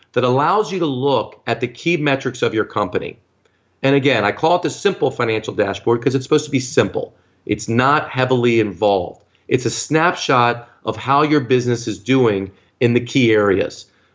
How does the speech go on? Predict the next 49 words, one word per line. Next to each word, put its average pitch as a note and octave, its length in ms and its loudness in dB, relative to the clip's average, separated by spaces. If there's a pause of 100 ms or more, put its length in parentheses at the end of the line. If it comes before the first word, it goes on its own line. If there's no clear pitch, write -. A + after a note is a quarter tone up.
So C3+ 100 -4
you D#3+ 140 2
would D#3+ 140 0
put D3+ 260 0
things B2 300 0
like G#2+ 420 2 (440)
new A#2 180 2
patients F#2+ 560 -2
and G2+ 180 2
visits G2 440 -2
and G#2 120 -4
cancellation G2+ 720 0
percentages F2+ 580 0
on F2+ 160 -2
there. F2+ 200 2
You'll G2 160 2
put B2 200 -2
your B2 120 0
revenue G#2+ 500 0
on G2+ 200 2
there. G#2 200 2
You G2 120 0
may G2 140 2
even F#2+ 200 0
put G2 200 -2
your G#2 100 -2
payroll. G2 640 2 (380)
You A#2+ 100 0
know, A2 60 2
you A2 140 2
would A#2+ 140 0
put F#3 220 0
things C#3 260 0
like A#2 260 0
that, G2 400 -2 (260)
and A2+ 200 -2
then A#2 180 0
you A#2+ 80 0
would A2+ 120 -2
create A#2 420 -2
formulas. B2 800 -2 (600)
So B2 280 2
the A2+ 100 0
power E3+ 500 2
of A2+ 160 0
it A2 80 0
is A2 120 -6
the A2 80 -4
formulas. - 800 -2